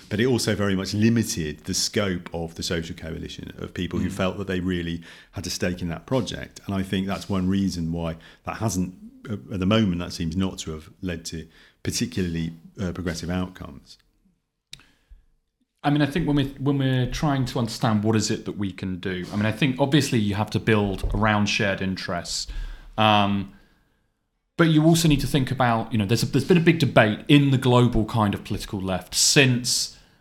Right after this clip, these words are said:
Speaker 2: the kind of the, the sort of twenty eleven era, which was, you know, a few years after the two thousand eight crisis. You saw the rise of these kind of digitally networked social movements like, like the Occupy movement and, and many others since.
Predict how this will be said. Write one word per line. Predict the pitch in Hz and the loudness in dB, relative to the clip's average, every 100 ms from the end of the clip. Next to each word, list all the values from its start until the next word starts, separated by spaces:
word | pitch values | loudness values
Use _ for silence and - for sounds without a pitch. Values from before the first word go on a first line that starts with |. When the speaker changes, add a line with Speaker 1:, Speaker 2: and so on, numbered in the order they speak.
| _ | _
Speaker 2:
the | 113 | -6
kind | - 117 104 101 | 0 2 4 2
of | 95 - - | 0 -4 -4
the, | 110 104 - | 0 0 -2
the | - | -6
sort | - 101 | -6 -4
of | - | 0
twenty | - 131 | 4 4
eleven | 117 113 110 113 101 | 4 4 4 2 -2
era, | 95 95 92 90 | -4 -4 -4 -4
which | 85 - - | -6 -8 -4
was, | 101 92 - - - - | -4 -4 -8 -6 -4 0
you | 104 | 0
know, | |
a | 95 | -2
few | - 175 185 | -2 0 4
years | 180 156 147 135 | 4 4 2 2
after | 123 - | 0 -2
the | 107 | -8
two | - 107 | -4 -2
thousand | 104 98 98 | -2 0 -2
eight | 92 | -4
crisis. | - 104 101 - 101 - | -4 -2 -2 -2 -4 -4
You | 104 | -2
saw | - - 143 123 120 | 0 4 4 6 4
the | 113 | 4
rise | 107 104 104 104 101 | 4 6 4 2 0
of | 92 | -2
these | 101 95 | -2 -2
kind | - 101 | -4 -4
of | 95 | -2
digitally | - 117 123 110 104 | 0 0 0 0 0
networked | 104 - 107 98 90 - - - _ | 0 -2 -4 -2 -4 -8 -20 -20 _
social | - 131 120 120 | 2 4 4 2
movements | 104 98 92 98 95 - | 2 0 -2 -4 -4 -2
like, | 110 101 - 101 | -2 -2 -4 -8
like | 104 - | -6 -4
the | |
Occupy | 101 - - 104 95 | -4 -4 -2 0 2
movement | 95 92 95 92 | 0 -2 -4 -2
and, | 101 98 - - | -2 -2 -6 -4
and | 110 120 | 2 6
many | 123 120 | 6 6
others | 110 101 | 4 2
since. | - - 120 - - - | -2 0 -2 -2 -8 -16